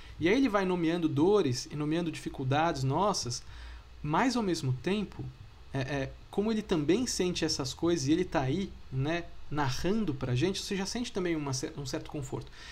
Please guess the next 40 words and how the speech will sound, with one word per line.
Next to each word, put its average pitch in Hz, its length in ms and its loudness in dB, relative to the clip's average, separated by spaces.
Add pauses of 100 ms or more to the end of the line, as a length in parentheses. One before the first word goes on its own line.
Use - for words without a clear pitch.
(180)
E 175 120 -2
ele 220 120 0
é 240 100 0
isso, 214 340 -2
e 190 40 0
ele, 214 200 -4
e 175 120 0
ele, 208 340 0
ele 175 180 2
tem 214 140 -4
essa 196 180 -4
forma 208 320 2
de 180 80 -2
reconfortar, 190 880 2
dizendo 196 280 2
assim, 208 200 -2
"Olha, 180 160 2
dói 214 240 2
mesmo, 170 600 0 (580)
mas 220 180 -4
calma, 135 480 0 (100)
né? 180 220 -4 (180)
Pega 311 220 4
leve, 214 460 2
não, 190 220 -2
não, 202 180 0
né? 202 260 2
Assim, 156 340 -4 (400)
vai 226 200 4
doer, 196 460 8
vai, 156 440 2 (320)
mas 208 160 -2
descansa, 226 680 -2 (440)
né? 175 300 -6
Tá - 80 -6
tudo 220 200 -4
bem, 165 320 0 (240)
tudo 233 180 -2
bem 196 240 -2
doer 135 320 4